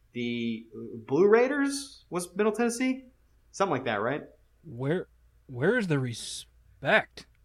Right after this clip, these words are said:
Speaker 1: I, yeah, I'm usually pretty good on the mascots, but I'm
Speaker 2: This is coming from an F C S
Speaker 1: I
Speaker 2: guy,
Speaker 1: know,
Speaker 2: too. I
Speaker 1: I'm
Speaker 2: mean,
Speaker 1: usually
Speaker 2: people on Twitter talking about the Jackrabbits versus the
Speaker 1: Yeah, yeah,
Speaker 2: Coyotes.
Speaker 1: yeah, yeah, yeah.
Speaker 2: Oh, boy.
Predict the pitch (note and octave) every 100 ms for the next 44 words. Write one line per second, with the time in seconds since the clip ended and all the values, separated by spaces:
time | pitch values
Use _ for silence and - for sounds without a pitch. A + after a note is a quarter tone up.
0 | _ A#2+ D#3+ E3+ F#3+ G3 A#3 C#4 E4 E4
1 | - C4 D#3+ G3+ D3+ A#2+ G#2+ G2 - F#2+
2 | E2 G#2+ B2+ C3+ D#3 A#3 C4+ B3+ A3 F3+
3 | - E3 - - C3+ E3+ A#3+ C#4 D3 A3
4 | A#3+ G3 G3 D3 C#3 A#3 A3+ F3+ G#3+ G#3+
5 | F#3+ F#3 - D#3 F3 G#3 G3+ F#3 F3 F3+
6 | E3+ E3 D3+ C3 A2+ A#2+ E3 - E3 E3+
7 | E3+ D#3+ D#3+ C3 B2 - - C#3 E3 F#3+
8 | G#3 F#2+ F3 D#3+ - - - - - -
9 | _ - G#3 C#4 D#3+ G#2+ G#2 D3 A3+ D3
10 | E2+